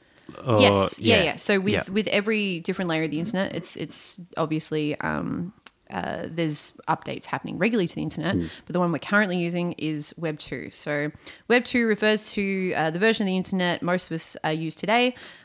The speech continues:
Speaker 2: Um, an internet dominated by companies that provide services in exchange, uh, for your personal data. Web three, in the context of es-, of Ethereum, refers to the decentralized apps that run on the blockchain.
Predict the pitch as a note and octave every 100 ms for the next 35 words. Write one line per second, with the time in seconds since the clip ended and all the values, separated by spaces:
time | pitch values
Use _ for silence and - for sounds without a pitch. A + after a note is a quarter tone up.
0 | - D#3+ E3+ F3 E3 D#3 F#3 - _ _
1 | _ - - - G3+ G3+ G3+ G3+ F#3+ F#3
2 | F3+ F3+ F3 E3 - A#3+ A#3+ A3 G3 F#3+
3 | F3+ F3 E3+ E3 A3 G#3+ G#3 F#3 F3 E3
4 | F3+ E3+ E3 - - E3 D#3+ D#3+ D3+ D#3
5 | E3 D#3 C#3+ D3+ D#3+ A#3+ A3 - G3 F3
6 | C#3 G3 G#3 E3+ - F3 D#3+ D3 D3+ -
7 | - E3 E3+ - - A3+ F#3 F#3+ F3 F3+
8 | F3 - E3+ D#3+ - G3+ - G#3+ F#3 -
9 | F#3 - - E3+ D#3 E3 E3 - D#3+ D#3
10 | C#3+ C3+ - - -